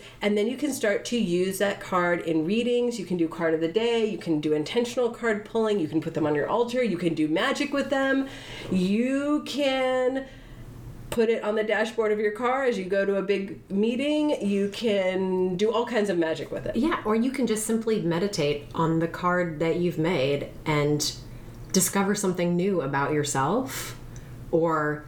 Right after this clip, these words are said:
Speaker 2: think more deeply about some part of yourself that you've uncovered.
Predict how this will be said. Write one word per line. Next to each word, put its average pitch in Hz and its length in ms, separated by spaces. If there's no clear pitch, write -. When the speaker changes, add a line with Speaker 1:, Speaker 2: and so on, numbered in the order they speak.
Speaker 2:
think 175 380
more 151 180
deeply 165 500
about 190 460
some 170 240
part 160 240
of 160 80
yourself 170 440
that 160 100
you've 160 200
uncovered. 156 680